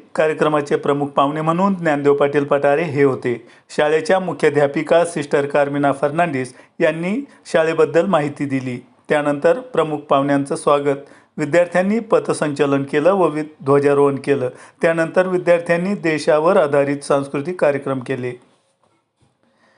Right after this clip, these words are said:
यावेळी बोलताना ज्ञानदेव पाटील पठारे म्हणाले, "या माळरानावर शाळा सुरू केली व यातील विद्यार्थी हे देशात किंवा राज्यात सेवा करत आहेत.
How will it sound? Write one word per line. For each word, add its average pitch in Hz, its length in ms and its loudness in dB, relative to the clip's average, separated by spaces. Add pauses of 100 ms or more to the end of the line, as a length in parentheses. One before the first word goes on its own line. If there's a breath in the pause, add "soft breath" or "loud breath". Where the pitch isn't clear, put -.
(140)
यावेळी 175 280 2
बोलताना 180 520 2
ज्ञानदेव 160 340 2
पाटील 151 340 0
पठारे 143 320 2
म्हणाले, 151 520 0 (220 loud breath)
"या 175 220 4
माळरानावर 156 760 4
शाळा 147 300 2
सुरू 147 240 -4
केली 160 260 -4
व 185 100 4
यातील 147 460 0
विद्यार्थी 139 680 0 (280 loud breath)
हे 156 80 0
देशात 156 460 0 (520 soft breath)
किंवा 160 240 2
राज्यात 151 420 0 (120)
सेवा 160 360 4
करत 151 320 0
आहेत. 139 260 0